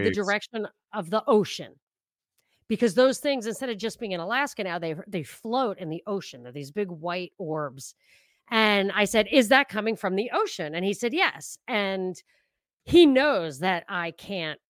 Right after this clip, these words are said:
Speaker 1: couldn't navigate my way out of a paper bag, and I have no fucking idea where the ocean is, even though I live here. But, uh, and he was just like, "Okay, whatever, you and your weather." And I was like, "I don't know, this is freaky."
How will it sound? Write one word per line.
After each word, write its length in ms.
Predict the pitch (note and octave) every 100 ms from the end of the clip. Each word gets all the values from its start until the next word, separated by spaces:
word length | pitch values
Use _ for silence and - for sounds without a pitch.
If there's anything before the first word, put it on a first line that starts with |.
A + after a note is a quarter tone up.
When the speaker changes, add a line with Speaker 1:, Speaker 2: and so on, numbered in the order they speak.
| _ _
Speaker 1:
couldn't 340 | - F3 F3 - _ _ _
navigate 560 | B3+ G3 G#3 G3+ F#3+ E3+
my 120 | E3
way 140 | F3
out 100 | E3
of 60 | D#3
a 60 | D#3+
paper 300 | F#3+ D#3 C#3+
bag, 340 | F#3+ F#3+ D#3
and 80 | D3+
I 40 | D#3
have 120 | D3+
no 120 | F3+
fucking 420 | - G#3 F#3 F3
idea 240 | D3 - F#3
where 100 | D3+
the 140 | D3 E3+
ocean 340 | G#3 - D#3+
is, 260 | C#3+ C#3+ G3
even 180 | E3 D#3+
though 100 | D3+
I 100 | C3+
live 260 | D#3+ A#3
here. 320 | E3+ D#3+ D3+ F3 - _ _ _
But, 300 | G#3+ B3 A#3+
uh, 480 | A#3+ A3 G#3 G3 G3+ -
and 380 | C#4 C4 A#3+ A#3
he 200 | B3 G#3
was 120 | A#3
just 180 | G#3 G3
like, 180 | G#3 G3+
"Okay, 340 | A#3+ G3+ D#3+ D3
whatever, 500 | E3+ D#3+ D3 D3+ C#3+
you 220 | D#3+ D#3+
and 100 | D#3
your 200 | C#3+ D3
weather." 600 | E3+ D#3 E3 D#3+ D3+ C#3+
And 100 | D#3+
I 40 | C3+
was 120 | D#3+
like, 160 | E3+ -
"I 100 | F3 G3+
don't 160 | B3+
know, 220 | C#4 D4 G#3
this 200 | E3+ A3+
is 140 | G3+
freaky." 560 | - C#4+ C#4+ A#3+ A3+